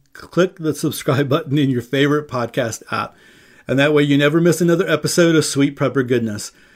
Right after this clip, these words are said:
And don't forget, if you're looking for more preparedness and self-reliant information,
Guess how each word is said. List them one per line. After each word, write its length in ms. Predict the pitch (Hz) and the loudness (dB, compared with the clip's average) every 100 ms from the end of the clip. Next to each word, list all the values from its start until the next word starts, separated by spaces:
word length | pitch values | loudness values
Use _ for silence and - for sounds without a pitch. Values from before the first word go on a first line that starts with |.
| - | -14
And 120 | - | -2
don't 160 | 156 160 | 0 0
forget, 340 | 196 143 135 | 0 0 0
if 80 | 135 | -2
you're 100 | 135 | 0
looking 300 | 139 185 208 | 0 0 -2
for 100 | 185 | -2
more 200 | 170 165 | 2 2
preparedness 480 | 160 143 139 139 127 | 0 0 0 0 -4
and 80 | 120 | -2
self-reliant 520 | 139 - 135 123 120 | -2 0 -2 0 0
information, 600 | 120 120 123 123 139 131 | -2 -2 -2 -2 -4 -6